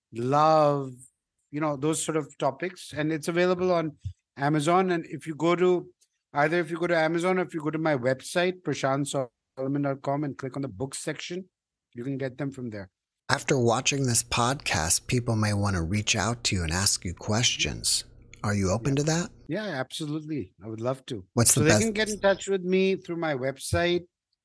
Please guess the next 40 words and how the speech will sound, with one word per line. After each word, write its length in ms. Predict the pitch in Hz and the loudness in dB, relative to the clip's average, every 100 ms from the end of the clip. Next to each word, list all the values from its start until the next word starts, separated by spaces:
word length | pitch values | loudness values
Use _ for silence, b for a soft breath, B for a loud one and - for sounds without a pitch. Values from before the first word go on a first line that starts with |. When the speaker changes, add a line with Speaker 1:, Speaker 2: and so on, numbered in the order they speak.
| _ _ _ | _ _ _
Speaker 1:
um, 420 | 131 131 127 127 123 - | -2 0 0 -2 -6 -6
prashant 420 | 135 147 139 143 | -2 2 2 0
solomon 520 | - 139 135 143 143 | 0 0 2 2 2
dot 200 | 131 131 - | 0 -2 -2
com, 480 | 139 147 170 185 - _ _ _ _ _ _ | 0 2 0 -6 -14 _ _ _ _ _ _
and 500 | - 127 131 131 123 - | -6 0 0 0 -4 -8
or 220 | 120 117 107 _ - | -8 -8 -8 _ -8
my 120 | 120 | -8
email 380 | 101 135 165 165 | -2 0 2 4
address. 580 | 160 151 170 156 - 120 | 2 0 -4 -6 -12 -8
And 120 | 131 | -4
I'm 120 | 135 | 0
also 680 | 139 143 - 160 151 123 - | 0 -2 -2 0 -2 -4 -10
there 220 | 120 135 135 | -4 0 0
on 240 | 131 120 | 0 -4
Facebook, 680 | - 131 120 117 131 127 - | -4 -4 -4 -4 -6 -6 -6
and, 260 | 120 113 - - _ _ _ - | -6 -6 -10 -20 _ _ _ -10
you 80 | 120 | -8
know, 40 | |
they 160 | 107 117 | -6 -6
can 160 | 127 | -4
look 180 | 120 120 | -6 -4
me 100 | 131 | -2
up 160 | 123 120 - | -2 -4 -8
there. 320 | 113 107 107 _ _ 98 | -8 -10 -14 _ _ -16
That, 140 | 104 92 | -16 -16
that's 240 | 110 - | -18 -18
fine. 340 | - 123 113 110 | -12 -8 -8 -2
Or 240 | 147 165 | 2 4
my 180 | 170 156 | 4 2
YouTube 440 | 143 143 147 139 | 2 -2 -4 -8
channel, 460 | - 120 98 92 95 117 | -6 -8 -8 -10 -14 -10
whatever. 420 | 113 110 98 - - | -8 -8 -10 -16 -12
I, 80 | 117 | -12
I, 220 | - - - - _ _ _ _ - | -12 -20 -20 -20 _ _ _ _ -2
they 100 | 185 | 0
can 140 | 214 | 2
connect 340 | 202 202 202 - | 2 4 4 2
with 160 | 202 | -6
me. 400 | 170 180 185 175 | -6 -2 -2 -2